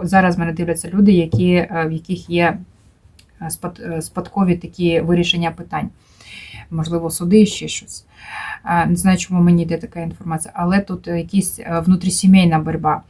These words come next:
Тобто в-, це вам заважає. Ем, дивіться, якщо, наприклад, ви хочете, е, ще один такий момент іде. Якщо ви отримаєте спадок, повірте, ви будете, е, не одним спадкоємцем. Тобто вже є налаштовані люди з вашої родини, хто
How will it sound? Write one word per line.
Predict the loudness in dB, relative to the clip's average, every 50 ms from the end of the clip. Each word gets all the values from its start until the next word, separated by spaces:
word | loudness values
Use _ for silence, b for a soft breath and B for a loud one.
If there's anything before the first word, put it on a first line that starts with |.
| B B B B B B
Тобто | -12 -10 -6 -4 -4
в-, | -4 -4 -6 -12 _ _
це | 0 4 6 6 6
вам | 6 6 4 4
заважає. | 4 2 2 4 4 4 4 4 6 6 4 4 2 -2 -8 _ _ _ b b b b b b b
Ем, | 2 4 6 6 8 6 6 4 4 4 2 2 0 -2 -4 -8 _ _ _ _ _ _ _ _ _ _ _ _ -20 -10 -4 0
дивіться, | 4 8 8 8 8 8 4 0
якщо, | -2 0 0 0 4 8 8
наприклад, | 8 8 6 2 -4 -4 -4 -4 -2
ви | -2 -2
хочете, | -2 -2 -4 -6 -4 -6 -6 -2 0 0 0 0 -2 -6 _ -20 -20 _ _ -4
е, | -2 0 0 0 -2
ще | -2 -2 0 2 4 4
один | 4 2 0 -2 -2
такий | -2 -2 -2 0
момент | 0 2 2 2 0 -2 -2 -4
іде. | -4 -4 -2 -2
Якщо | -2 -2 -2 -4 -4 0 2 4
ви | 4 6 6 6 6 4
отримаєте | 0 -4 -8 -4 0 2 2 4 2 2 0 -4 -12
спадок, | -6 0 4 4 4 4 2 0
повірте, | -4 -6 -4 -4 -4 -4 -4 -4
ви | -2 -2
будете, | -2 0 0 -2 -2 0 0
е, | 2 2 2 0 -2 -2 2 2 4 4 4 4
не | 4 4 4 4
одним | 2 0 0 0 -2 -2
спадкоємцем. | -4 _ -12 -14 -12 -10 -10 -8 -6 -6 -8 -10 -12 -20 -20
Тобто | -20 -10 -4 0 2
вже | 4 6 6 6
є | 6 6 6 6
налаштовані | 6 4 4 2 0 -4 -6 -4 -2 0 0 0
люди | 0 -2 -2 -2 -4
з | -2
вашої | 2 2 2 2 0 -4 -4
родини, | -2 2 6 10 10 10 10
хто | 8 4 -2 _ 2 4 4 4